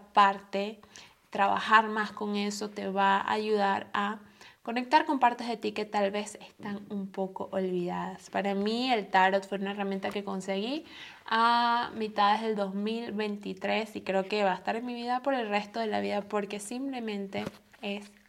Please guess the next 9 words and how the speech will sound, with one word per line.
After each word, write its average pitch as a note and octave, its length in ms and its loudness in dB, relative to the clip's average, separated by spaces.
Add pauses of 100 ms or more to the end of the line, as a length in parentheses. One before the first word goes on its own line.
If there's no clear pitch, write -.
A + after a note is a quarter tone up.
(100)
mágica. G#3+ 800 -2 (600)
Entonces, D4 920 4
vamos A3+ 260 -2
a D4 80 0
comenzar A3+ 600 0
el C4 160 0
dos G#3+ 180 -6
mil G#3+ 220 -4
veinticuatro, A#3 1000 2